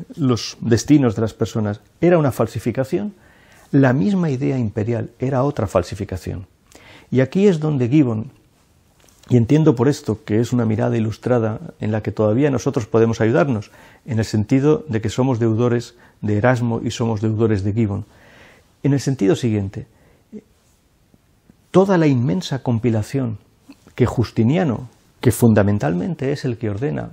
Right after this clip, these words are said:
compilar el derecho romano, toda esa inmensa compilación se basaba en haber falseado una filosofía. Esto, eh, se ve con la claridad textual que permite el inicio del Digesto,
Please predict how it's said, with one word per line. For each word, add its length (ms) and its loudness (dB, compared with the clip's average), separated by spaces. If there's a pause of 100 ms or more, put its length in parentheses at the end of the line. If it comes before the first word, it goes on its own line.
(180)
compilar 560 0
el 100 0
derecho 320 -4
romano, 380 -6 (880)
toda 240 4
esa 160 0
inmensa 460 -2
compilación 640 -6 (800)
se 200 0
basaba 580 -2
en 140 -2
haber 220 -2
falseado 680 -4
una 180 -2
filosofía. 600 -8 (1200)
Esto, 540 -2
eh, 240 -6
se 200 -2
ve 160 4
con 200 0
la 100 0
claridad 460 0
textual 480 -2
que 100 -2
permite 640 -2
el 100 -2
inicio 340 -2
del 160 2
Digesto, 580 -4